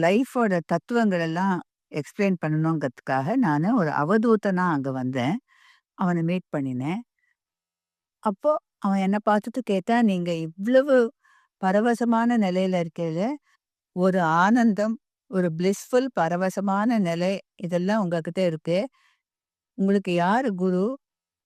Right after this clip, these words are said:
அவரை எனக்கு சொன்னீங்கன்னா நான் அவர்கிட்ட போய் நானும் அந்த மந்திரோபதேசம் கத்துக்கிறேன்,' அப்படின்னு கேட்டான்.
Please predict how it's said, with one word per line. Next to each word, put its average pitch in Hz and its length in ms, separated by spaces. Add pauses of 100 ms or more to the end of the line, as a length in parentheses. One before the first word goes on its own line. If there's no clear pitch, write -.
(100)
அவரை 185 440 (480)
எனக்கு 190 420 (160)
சொன்னீங்கன்னா 196 600
நான் 202 220
அவர்கிட்ட 180 380
போய் 254 220 (560)
நானும் 185 360
அந்த 165 160
மந்திரோபதேசம் 165 920
கத்துக்கிறேன்,' 131 640 (160)
அப்படின்னு 160 420
கேட்டான். - 380